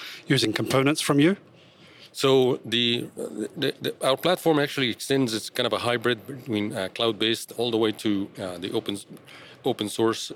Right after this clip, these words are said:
Speaker 2: uh, E D A. So we have a, a version of our platform completely set up that you can download and work offline to develop whatever you need, analog or digital.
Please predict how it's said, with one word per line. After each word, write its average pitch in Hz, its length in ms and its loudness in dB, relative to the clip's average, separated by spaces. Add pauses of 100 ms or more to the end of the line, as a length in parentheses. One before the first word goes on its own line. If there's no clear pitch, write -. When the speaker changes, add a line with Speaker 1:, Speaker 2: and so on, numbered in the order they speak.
Speaker 2:
uh, 95 180 -4
E 107 100 -2
D 107 180 2
A. 123 80 -2 (260)
So 127 180 2
we 151 220 4
have 151 340 0
a, 104 400 -4 (240)
a 101 100 -2
version 135 400 4
of 104 80 0
our 107 80 2
platform 110 440 -2
completely 117 580 -4
set 104 260 -2
up 117 100 0 (420)
that 101 180 0
you 113 60 -4
can 113 200 -2
download 107 380 2
and 101 120 -2
work 120 220 0
offline 120 460 -2 (340)
to 127 100 0
develop 127 600 2 (340)
whatever 123 400 2
you 110 80 2
need, 110 220 0
analog 117 340 2
or 104 60 0
digital. 87 380 -6